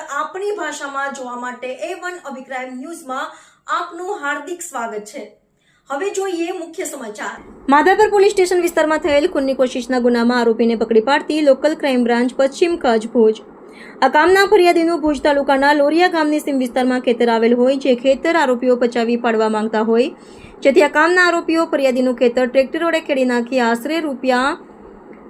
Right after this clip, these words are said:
પાંચ લાખ જેટલું ખેતરમાં બગાડ કરી ફરિયાદી ઉપર ટ્રેક્ટર ચડાવી જાનથી મારી નાખવાની કોશિશ કરી. ત્યારબાદ ફરિયાદી તથા સાહેદો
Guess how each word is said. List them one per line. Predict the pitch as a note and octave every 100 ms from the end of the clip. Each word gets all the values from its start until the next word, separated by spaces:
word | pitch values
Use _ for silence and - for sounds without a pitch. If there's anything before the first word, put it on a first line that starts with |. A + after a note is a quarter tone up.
| -
પાંચ | D4+ D#4 F#4 G#4+
લાખ | F#4 F#4 E4+
જેટલું | D4+ D4 C#4
ખેતરમાં | C#4+ C4+ C4+ B3+
બગાડ | A#3+ B3
કરી | A#3+ B3 C4+
ફરિયાદી | C#4 C#4+ D#4+ E4+
ઉપર | E4 E4
ટ્રેક્ટર | D4+ B3+ C4+
ચડાવી | C4 B3 A#3+ B3
જાનથી | C#4+ A#3 A#3+
મારી | A3+ A3+
નાખવાની | A#3+ - D#4 D#4
કોશિશ | D#4 B3 A#3+ A3+ -
કરી. | A3+ A#3+ B3
ત્યારબાદ | A3+ A3 A#3 B3 -
ફરિયાદી | B3+ C4+ E4 E4
તથા | D#4 D4
સાહેદો | C#4 B3 A#3